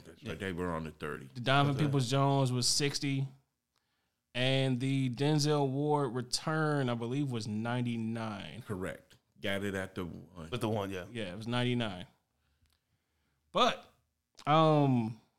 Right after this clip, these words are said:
Speaker 3: what do you take out of this game? They forced three turnovers out of Joe Burrow.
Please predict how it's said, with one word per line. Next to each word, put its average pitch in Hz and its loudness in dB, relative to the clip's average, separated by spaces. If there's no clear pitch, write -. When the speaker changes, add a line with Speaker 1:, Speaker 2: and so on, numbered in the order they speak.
Speaker 3:
what 117 -8
do 131 2
you 131 2
take 147 0
out 147 2
of 156 0
this 156 0
game? 156 0
They 113 -4
forced 139 -2
three 151 -2
turnovers 156 0
out 143 -2
of 143 -2
Joe 151 0
Burrow. 147 0